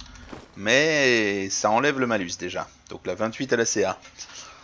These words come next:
Euh, pourquoi j'ai l'impression que je me suis fait arnaquer ? Alors on va, on va regarder, euh, le décompte. Est-ce qu'il est dedans ? Spécialisation d'armure lourde. Ah bah oui, il y est direct, c'est la première ligne.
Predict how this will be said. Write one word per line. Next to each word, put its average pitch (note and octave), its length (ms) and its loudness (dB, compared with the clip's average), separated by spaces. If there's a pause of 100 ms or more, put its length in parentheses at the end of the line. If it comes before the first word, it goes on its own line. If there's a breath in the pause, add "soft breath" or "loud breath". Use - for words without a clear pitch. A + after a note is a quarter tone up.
(500 loud breath)
Euh, G#2+ 120 0
pourquoi D#3+ 300 -2
j'ai - 120 0
l'impression G#2+ 460 0
que A#2 120 -4
je G#2 60 -10
me G#2 80 -6
suis - 160 -6
fait C3+ 80 2
arnaquer ? G#2+ 540 0
Alors G2 220 -2
on G2+ 80 -4
va, A#2 200 6
on A#2+ 60 -6
va B2 100 0
regarder, A2+ 400 0
euh, F#2+ 280 -4
le G#2 140 -10
décompte. G#2 480 -8
Est-ce A#2+ 140 -6
qu'il B2+ 140 -6
est A#2+ 40 0
dedans ? A2 420 -4
Spécialisation C#3+ 720 -2
d'armure A#2 300 4
lourde. G2 200 0
Ah G#2 60 4
bah F#2 120 0
oui, F#2 140 -4
il F2+ 80 -8
y D#2+ 60 -6
est - 40 -8
direct, A#1+ 420 -8
c'est - 160 -6
la E2 80 -6
première F2+ 280 -6
ligne. D2 260 -12